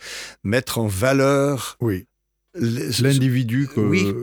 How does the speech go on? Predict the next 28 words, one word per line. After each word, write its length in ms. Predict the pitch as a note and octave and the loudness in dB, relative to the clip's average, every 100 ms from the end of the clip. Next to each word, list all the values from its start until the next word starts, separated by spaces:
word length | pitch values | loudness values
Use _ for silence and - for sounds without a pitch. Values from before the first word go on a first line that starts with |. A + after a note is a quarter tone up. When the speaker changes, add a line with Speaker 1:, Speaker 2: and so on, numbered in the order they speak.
| C3 | -4
Speaker 2:
voilà, 240 | B2 A#2+ A#2+ | 0 0 0
que, 160 | - | -2
que 140 | G#2+ G#2+ | -2 2
la 100 | G#2+ | 2
vie 140 | A#2+ | 2
nous 140 | C#3+ B2 | 2 2
donne, 300 | C3 C3 C3 | 2 2 0
enfin, 200 | A2 G#2 | 0 -2
qui, 260 | - G2+ F#2 | 0 -2 0
que, 120 | G#2 | -2
qu'on 280 | F2+ A2+ A2 | 0 0 0
rencontre, 560 | C3 B2+ C3 B2 A2 | 0 2 0 0 -4
qui 260 | - G#2+ F#2+ | -4 0 0
est 40 | |
comme 240 | - A#2 A2+ | 0 0 0
ça, 220 | G#2+ G#2+ | -2 -4
ça 160 | - G2 F#2 F#2 F#2+ _ _ - | -2 -2 0 -2 -6 _ _ 0
Speaker 1:
Absolument, 380 | E3 D3 C3 | 2 4 2
parce 200 | A2+ A#2+ | 0 -4
que 100 | - B2+ _ | -2 -6 _
tout 140 | G#3 F#3+ | 0 2
le 60 | |
monde 440 | E3 D#3 E3 D3 - | 4 2 2 -2 -2
a 120 | B2 | -2
de 100 | G2 | 0
la 80 | G2+ | -2
valeur. 580 | F#2 F#2 F#2 - - - - | -2 -2 -4 -6 -10 -20 -4
Speaker 2:
Ah 180 | G#2+ | -2